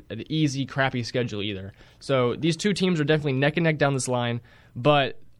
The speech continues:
as an overall team, I do believe the forty-niners are better. Uh, via stats, like, uh, the top, the top offenses and defense in the league per yards per game, which is the main metric for measuring the top offenses and defenses, there are only three teams in the top ten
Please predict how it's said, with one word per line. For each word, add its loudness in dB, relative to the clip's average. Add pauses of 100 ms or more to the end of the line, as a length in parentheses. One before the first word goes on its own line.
(220)
as 2
an 0
overall 2
team, -2 (120)
I 2
do 4
believe -2
the -10
forty-niners -4
are -6
better. -6 (280)
Uh, 2 (680)
via 4
stats, 0
like, 0
uh, -2
the -6
top, 2 (140)
the -6
top -2
offenses 0
and -4
defense -2
in -6
the -2
league -4
per 0
yards 2
per -4
game, -4
which -8
is -8
the -2
main 2
metric -4
for -6
measuring -4
the -4
top -2
offenses -6
and -6
defenses, -10 (420)
there 6
are 4
only 2
three 2
teams 4
in 0
the -2
top 2
ten -2